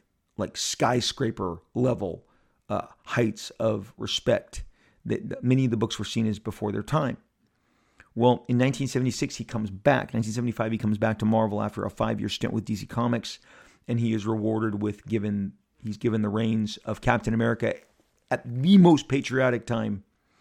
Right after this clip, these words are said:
in this country. Uh, people who were alive at the time, the bicentennial nineteen seventy-six, you know, um, uh, uh, wa-, was a big deal. Nineteen seventy-six,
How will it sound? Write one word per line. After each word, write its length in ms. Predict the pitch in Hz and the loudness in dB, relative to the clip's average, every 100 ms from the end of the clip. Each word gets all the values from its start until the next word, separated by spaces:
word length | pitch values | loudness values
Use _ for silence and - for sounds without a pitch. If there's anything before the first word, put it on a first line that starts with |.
| _ _ _ | _ _ _
in 140 | 127 123 | 4 4
this 140 | 110 | 2
country. 520 | - 120 - 117 110 - - _ - | 0 -2 0 0 -2 -6 -20 _ -6
Uh, 220 | 113 110 - | -4 -4 -6
people 240 | 117 123 | -6 0
who 60 | 117 | 2
were 100 | 113 | 4
alive 240 | 113 113 | 4 2
at 80 | 113 | 0
the 60 | 107 | -2
time, 420 | - 110 110 104 | -4 -2 0 -2
the 80 | 98 | -4
bicentennial 880 | - 117 117 - 107 - 123 120 113 | -4 -2 -2 -2 -4 0 0 2 0
nineteen 340 | 113 113 113 | -2 -2 -6
seventy-six, 800 | - 107 110 - 175 - - - _ _ _ _ _ _ _ - | -2 -2 -2 0 0 -2 -12 -12 _ _ _ _ _ _ _ -6
you 80 | |
know, 340 | 113 110 104 - | -4 -2 -4 -8
um, 460 | - 113 107 104 107 _ _ _ _ _ - | -6 -6 -4 -8 -12 _ _ _ _ _ -8
uh, 300 | 110 101 107 - | -6 -4 -8 -10
uh, 220 | - 104 - | -6 -6 -6
wa-, 200 | 113 117 | -2 -2
was 180 | 117 113 | 0 -2
a 40 | |
big 360 | 98 - 135 117 | 0 2 2 4
deal. 320 | 113 101 90 - - | 2 2 -4 -10 -4
Nineteen 400 | 139 - 139 127 | -4 -2 -2 0
seventy-six, 420 | 127 113 107 | 0 -2 -6